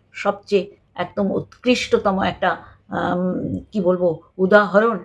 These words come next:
যে সত্যি করেই নারীরা সত্যি করেই এখনও সেইভাবে বিচার পায় না। শুধু নারীরা কেন, ন্যায্য বিচার কেউই পায় না। তাহলে আমি এই বলে আজকে নারী দিবসের প্রতি শুভেচ্ছা, ভালোবাসা সমস্ত নারীদের জানাই।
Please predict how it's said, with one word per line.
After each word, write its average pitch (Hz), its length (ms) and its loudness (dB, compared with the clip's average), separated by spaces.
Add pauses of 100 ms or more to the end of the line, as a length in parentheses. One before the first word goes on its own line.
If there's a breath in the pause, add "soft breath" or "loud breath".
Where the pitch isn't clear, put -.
(400)
যে 185 140 0
সত্যি 185 340 -8
করেই 220 400 0 (260)
নারীরা 180 400 0
সত্যি 196 460 -10
করেই 196 440 -2 (140)
এখনও 226 540 -4 (280 soft breath)
সেইভাবে 185 480 0
বিচার 180 420 0
পায় 180 240 0
না। 170 260 -8 (380)
শুধু 214 160 -8
নারীরা 190 460 0
কেন, 165 220 -6
ন্যায্য 180 440 -2
বিচার 220 280 0
কেউই 190 300 -2
পায় 180 220 0
না। 170 160 -8 (140)
তাহলে 269 300 0
আমি 208 340 0
এই 208 140 2
বলে 214 280 4
আজকে 180 260 -2
নারী 175 260 2
দিবসের 185 420 2
প্রতি 185 240 -6
শুভেচ্ছা, 185 540 -2
ভালোবাসা 175 460 0
সমস্ত 240 560 -4
নারীদের 175 560 -2
জানাই। 180 380 -6